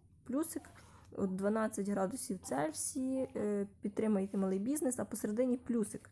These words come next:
тобто додати картинку. І додаємо ми оцю, е, людину. І що зробити, щоб картинка стала круглою?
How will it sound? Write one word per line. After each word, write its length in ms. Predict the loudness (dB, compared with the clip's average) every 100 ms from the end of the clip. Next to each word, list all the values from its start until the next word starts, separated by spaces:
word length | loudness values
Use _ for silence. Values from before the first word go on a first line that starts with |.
| -2
тобто 260 | 2 2
додати 360 | 2 0 0 -2
картинку. 580 | -4 -6 -4 -4 -4 -6
І 100 | -4
додаємо 640 | 0 0 2 2 2 0
ми 260 | 0 2 0 -4 -10 -12 -12 -4
оцю, 480 | -4 -2 0 0 -2 -10 -20 -20 -6
е, 260 | 0 2 4
людину. 500 | 2 2 2 0 -4 -12 -20 -10 0
І 180 | 0 0
що 200 | 0 2
зробити, 380 | 2 4 4 4
щоб 140 | 0 2 2 2 0
картинка 460 | -2 -2 -2 -2
стала 360 | -4 0 2 2
круглою? 680 | 0 2 2 2 0 0